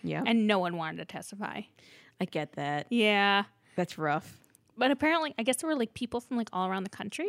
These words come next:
Speaker 1: Yeah.
Speaker 2: too.
Speaker 1: He even talked to people from Hawaii, and they were like, "How am I gonna get there, bro?"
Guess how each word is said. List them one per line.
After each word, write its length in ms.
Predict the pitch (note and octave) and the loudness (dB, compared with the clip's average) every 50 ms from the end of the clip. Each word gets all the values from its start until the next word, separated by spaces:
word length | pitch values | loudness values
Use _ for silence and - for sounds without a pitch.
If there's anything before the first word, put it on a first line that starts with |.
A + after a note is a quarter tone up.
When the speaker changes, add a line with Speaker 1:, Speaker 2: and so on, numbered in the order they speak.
| A4 | 0
Speaker 1:
Yeah. 260 | F#4 D#3 E3 E3 D3+ - | 0 2 2 2 2 0
Speaker 2:
too. 320 | G3+ G3 G#3 C4 E4 G4 - | 0 -2 -2 -4 -4 -6 0
Speaker 1:
He 120 | - F#3+ G3 | 2 2 2
even 260 | E3+ F#3 G#3 A3+ B3 | 2 2 0 0 2
talked 180 | B3+ G3+ G3 | 2 2 2
to 60 | - - | 2 -2
people 180 | F3+ - - | -4 -4 -2
from 180 | - F3+ E3 F#3 | -2 0 0 0
Hawaii, 360 | F#3 D#3 D3+ D#3 D#3+ D3+ C#3+ | 0 0 0 0 0 0 0
and 120 | C#3+ D3+ | 0 0
they 40 | E3 | 0
were 60 | E3 | 0
like, 120 | F3 F3 - | 0 0 0
"How 100 | - - | 0 0
am 60 | - | 2
I 60 | E4+ | 2
gonna 120 | F#4 G4 D4 | 2 2 0
get 260 | A3+ - - - - | 0 0 -2 2 4
there, 100 | F3+ F3 | 2 2
bro?" 380 | E3 - D#3+ D#3 E3 G3 F4+ | 2 2 2 4 6 6 4